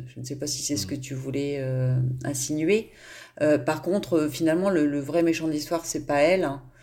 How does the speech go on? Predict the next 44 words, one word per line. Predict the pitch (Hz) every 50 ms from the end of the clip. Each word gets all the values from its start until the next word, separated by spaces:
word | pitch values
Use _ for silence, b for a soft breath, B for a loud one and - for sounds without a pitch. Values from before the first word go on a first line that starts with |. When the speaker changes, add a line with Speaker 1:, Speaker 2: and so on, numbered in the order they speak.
| b b b b -
Speaker 1:
et | 143 147 147 151 151
on | 147 143 139 139
la | 139 139
découvre | 135 143 139 135 - 151 151 165 156 139 135 127
plus | 127 131 131 131
sur | - - - 135 139
la | 139 139
fin, | 131 - 156 156 156 160 165 165 156
et | 139 127 127 127 127 127 127 127 123 123 123 123 123 127 127 131 131 131
voilà, | 135 139 143 151 151 147 143 131
euh, | 120 117 117 117 127 127 B B B B B B -
et, | - 131 - - 160 165
et | 160 156
on | 156
sait | 156 160 - 202 190
qu'il | - -
y |
aura | 170 156 156
une | 160 156
suite. | - - 202 190 - - - 185 - - - _ _ -
Autant | - 175 202 - 240 240 247
dans | 196 151 147
WandaVision, | 147 135 175 185 180 180 190 180 160 165 160 151 170 180 185
moi, | 185 170 147
j'avais | 139 147 143 135 139
vraiment | 135 139 151 156 165 170
trouvé | 170 - - 165 151 156 190 190 185
qu'il | - 151
y | 135
avait | 135 131 151 156 151
un | 127 127 127 127
événement, | 139 143 127 131 139 147 147 - 311 330 349 349 339 320
euh, | 131 123 120 123 120 117 117
majeur | 127 131 135 139 135 127 160 165 165 170 160 135 123 123 117 -
dans | 131 127 127
cette | 127 135 127 -
série, | - 147 156 165
c'est | 160 - - - 147 147 143
la | 127 120 120
naissance | 123 127 127 - - 139 139 131 127 123 127
de | 123 113 113 113 113 113 110 98 95 95
la | 92 92
sorcière | 95 - - - - - 120 123
rouge. | - 190 233 269 226